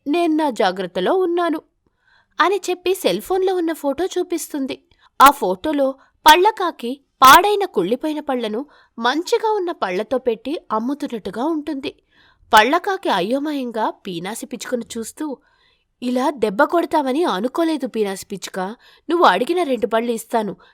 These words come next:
నా కడుపు మీద కొట్టకు" అని చెప్పి పళ్ళిస్తుంది.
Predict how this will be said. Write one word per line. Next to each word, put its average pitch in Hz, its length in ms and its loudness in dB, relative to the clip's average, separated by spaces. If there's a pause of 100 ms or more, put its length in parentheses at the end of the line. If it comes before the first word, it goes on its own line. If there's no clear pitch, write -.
(100)
నా 233 100 4
కడుపు 233 440 -2
మీద 302 120 2
కొట్టకు" 220 500 -2 (520)
అని 302 200 2 (120)
చెప్పి 208 380 -4
పళ్ళిస్తుంది. 302 920 -4